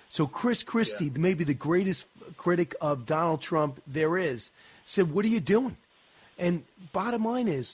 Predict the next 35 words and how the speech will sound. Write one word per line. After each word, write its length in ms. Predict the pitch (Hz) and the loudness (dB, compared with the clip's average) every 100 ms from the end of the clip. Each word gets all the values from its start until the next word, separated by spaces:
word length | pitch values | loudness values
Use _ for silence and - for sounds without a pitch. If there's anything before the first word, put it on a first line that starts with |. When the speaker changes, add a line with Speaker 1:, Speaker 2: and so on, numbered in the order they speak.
| _ | _
Speaker 1:
think 220 | - 233 | -2 0
about 300 | 247 202 180 | 0 -2 0
this. 400 | 226 170 - - - - _ - | 0 0 -4 -14 -14 -20 _ -4
If 160 | 151 | 0
he 100 | 262 285 | 2 0
sits 380 | - 254 - | -2 -6 -2
in 80 | 202 | -2
courts 400 | - 226 214 - - | -2 0 0 0 -4
and 160 | 165 - | -4 -2
starts 400 | - 202 - - | -2 -2 -4 -4
to 140 | 156 | -2
win, 400 | 131 135 185 285 _ _ _ _ _ _ _ _ _ | 0 0 0 -2 _ _ _ _ _ _ _ _ _
can 140 | - 226 | 2 6
you 140 | 302 | 6
imagine 500 | 226 170 208 208 254 | 4 0 0 0 0
this? 360 | 294 - - - _ _ _ _ - | 0 -2 -6 -12 _ _ _ _ -4
If 120 | 165 | 2
he 120 | 226 | 2
starts 400 | - 277 240 - | 2 4 4 2
to 120 | - | 2
win, 420 | 165 226 220 120 - | 4 4 2 0 -4
he's 220 | 175 226 | 0 0
gonna 200 | - 254 | 2 0
hit, 320 | 180 185 170 147 _ _ - _ 147 | 0 2 0 0 _ _ -20 _ -2
uh, 160 | 151 | -2
turbo 540 | 139 - 233 208 160 123 | -2 6 6 8 2 2
speed. 440 | - 117 101 92 _ - - - - | -6 -6 -8 -8 _ -20 -20 -10 0
But 100 | 147 | 4
they're 160 | 220 | 4
not 220 | 226 208 - | 4 0 -2
stopping 540 | - 190 214 196 143 | 0 2 2 0 -2
there. 260 | 123 104 95 - | -2 -6 -8 -8
Look 260 | 165 214 | -6 0
at 200 | 320 - | 0 4
this. 400 | 214 135 - - | 4 4 0 -12